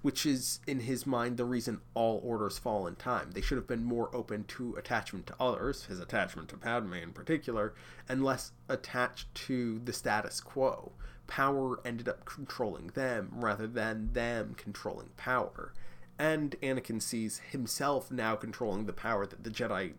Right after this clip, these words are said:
held on to. Furthermore, throughout that, the Jedi of the Temple didn't respect Anakin and his power. He could control it,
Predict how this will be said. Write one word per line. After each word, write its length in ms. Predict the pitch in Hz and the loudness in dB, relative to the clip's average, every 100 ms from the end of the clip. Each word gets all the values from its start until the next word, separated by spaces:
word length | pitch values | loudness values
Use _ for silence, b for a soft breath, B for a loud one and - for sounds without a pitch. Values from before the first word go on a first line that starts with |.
| - | -10
held 280 | - 95 101 | -6 -4 -2
on 200 | 107 120 | -2 -4
to. 320 | - - - - B B B B B B B - - - | -10 -14 -16 -18 B B B B B B B -20 -20 -2
Furthermore, 640 | 170 175 180 170 139 127 | 6 8 10 8 8 4
throughout 420 | - 143 131 - | 4 4 4 4
that, 260 | 135 123 139 | 0 -2 0
the 60 | 127 | 2
Jedi 380 | 131 131 127 | 4 4 4
of 120 | 117 117 | 2 0
the 80 | |
Temple 380 | 110 131 117 113 | -2 -4 -2 -2
didn't 280 | 113 151 147 | 0 0 0
respect 460 | 135 - 127 - - | -2 0 -2 -4 -6
Anakin 480 | 123 139 131 123 | -2 -2 -4 -8
and 80 | 123 | -6
his 140 | 117 - | -8 -6
power. 340 | - 147 - | 0 0 0
He 160 | - 147 | -6 -8
could 200 | - - | -8 -6
control 440 | 131 - 180 | -4 4 4
it, 100 | 160 | 4